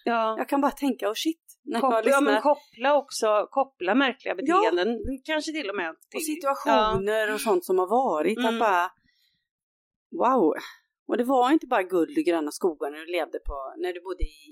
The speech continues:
Speaker 2: i, på Söder, liksom. Jag tyckte
Speaker 1: Nej.
Speaker 2: det var ju himmelriket. Jag var så avundsjuk.
Speaker 1: Ja,
Speaker 2: Där
Speaker 1: ja,
Speaker 2: bodde
Speaker 1: ja.
Speaker 2: du en tvåa med din bästa
Speaker 1: Mm.
Speaker 2: kompis och, och, och ni var på det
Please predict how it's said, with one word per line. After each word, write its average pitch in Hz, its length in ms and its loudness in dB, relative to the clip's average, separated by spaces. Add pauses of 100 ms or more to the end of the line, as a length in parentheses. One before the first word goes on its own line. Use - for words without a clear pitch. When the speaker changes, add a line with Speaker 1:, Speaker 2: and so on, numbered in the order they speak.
(160)
Speaker 2:
i, 294 260 -20
på - 80 -6
Söder, 139 420 -2
liksom. - 240 -6
Jag 208 100 0
tyckte 247 120 2
Speaker 1:
Nej. 233 140 2
Speaker 2:
det 196 80 0
var 196 120 0
ju 208 200 -6 (520)
himmelriket. 180 760 -4
Jag 240 60 0
var 269 100 2
så 262 280 4
avundsjuk. 233 480 -4 (100)
Speaker 1:
Ja, 240 80 -2
Speaker 2:
Där 247 60 2
Speaker 1:
ja, 262 80 4
Speaker 2:
bodde 262 120 4
Speaker 1:
ja. 240 100 2
Speaker 2:
du 214 120 0
en 254 160 -2 (380)
tvåa 202 340 -4
med 202 140 -6
din 185 280 0
bästa 233 240 -2
Speaker 1:
Mm. 233 80 -4
Speaker 2:
kompis 180 540 -2
och, 180 160 2 (360)
och, 214 180 2 (120)
och 233 160 4
ni 233 80 -4
var 233 140 2 (140)
på 226 60 -6 (200)
det 220 80 -8